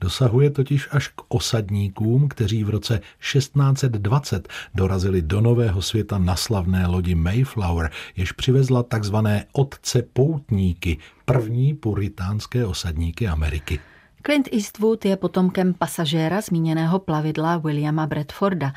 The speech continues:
Speaker 2: a v Americe patří ke dvanácté generaci jeho potomků. Po svých předcích má holandské, anglické, irské a skotské kořeny.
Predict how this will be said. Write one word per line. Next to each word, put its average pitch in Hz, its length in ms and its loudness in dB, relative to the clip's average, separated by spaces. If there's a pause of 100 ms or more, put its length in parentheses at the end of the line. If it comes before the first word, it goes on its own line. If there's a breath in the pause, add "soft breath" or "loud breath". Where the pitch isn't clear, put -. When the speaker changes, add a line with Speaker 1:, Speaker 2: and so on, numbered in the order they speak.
(180 loud breath)
Speaker 2:
a 156 80 -4
v - 140 -14
Americe 151 580 -2
patří 180 520 -4
ke 196 120 0
dvanácté 233 640 0
generaci 160 560 -2
jeho 147 300 0
potomků. 143 720 -2 (520 loud breath)
Po 185 100 2
svých 147 340 -2
předcích - 680 -6
má 131 300 -2
holandské, 233 680 -2
anglické, 170 720 -2 (120)
irské 220 640 0 (120)
a 247 140 -4
skotské 170 600 -6
kořeny. 156 540 0